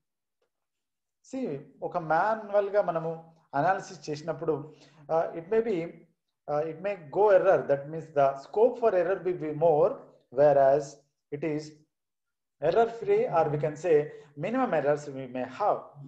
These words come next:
Okay, so జనరల్‌గా error free ఉంటుంది. But if any error occurs, we can say at least, uh, minimum errors compared to your traditional activity. And the next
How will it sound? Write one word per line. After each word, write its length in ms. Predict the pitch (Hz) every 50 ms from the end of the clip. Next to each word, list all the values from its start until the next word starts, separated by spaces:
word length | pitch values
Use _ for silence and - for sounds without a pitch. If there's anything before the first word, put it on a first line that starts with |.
| - -
Okay, 240 | 147 143 - 220 247 277 - - - _ _ _ _ -
so 60 | - 170 170 170 - - - _ -
జనరల్‌గా 360 | - 147 147 175 180 185 190 175 151
error 160 | 156 170 170
free 200 | - - 185 175 160
ఉంటుంది. 300 | 156 147 165 160 160 208 - - - _ _ - - - -
But 160 | 233 247 247 - - - - _ - _ -
if 100 | 170 - 185
any 200 | 175 165 208 247
error 260 | 254 240 220 214 196
occurs, 300 | 190 185 185 - 226 226 220 196
we 60 | 190
can 180 | 185 190 185 170
say 200 | - - 208 196 180
at 100 | 170 165 180 202
least, 240 | 208 226 226 220 - 190
uh, 120 | 180 180 180 - - - - -
minimum 340 | 143 165 190 247 254 - 165
errors 300 | 156 139 143 139 139 -
compared 360 | - 147 147 147 165 151 151
to 80 | - 151
your 200 | 139 131 151 226 - - - _ _ _ -
traditional 460 | 143 147 139 135 - 147 165 226 330 - - - _ _ _ _ -
activity. 560 | 143 131 120 - - 127 107 104 - - - _ _ _ _ _ _ _ _ _ _ _ _ _ _ _ _ _ _ _ _ _ 143 147 147 143 - _ _ _ _ _ _ -
And 140 | 127 123 123
the 80 | 131
next 280 | 123 135 165 180 -